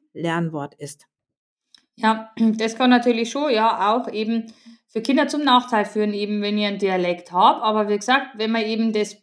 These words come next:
Speaker 2: bewusst im Lerntraining oder auch so bewusst zu Hause anwendet, glaub ich,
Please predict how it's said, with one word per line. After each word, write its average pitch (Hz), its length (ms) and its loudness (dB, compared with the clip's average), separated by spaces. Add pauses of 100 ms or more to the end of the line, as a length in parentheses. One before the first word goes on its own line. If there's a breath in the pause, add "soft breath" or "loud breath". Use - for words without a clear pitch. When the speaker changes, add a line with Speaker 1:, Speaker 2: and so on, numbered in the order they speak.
(160)
Speaker 2:
bewusst 220 580 0
im 240 160 0
Lerntraining 247 880 0
oder 196 200 -2
auch 190 100 -12
so 190 140 -16
bewusst 208 460 -4
zu 233 120 -4
Hause 196 300 -2
anwendet, 254 560 -2
glaub 220 200 2
ich, 226 140 -2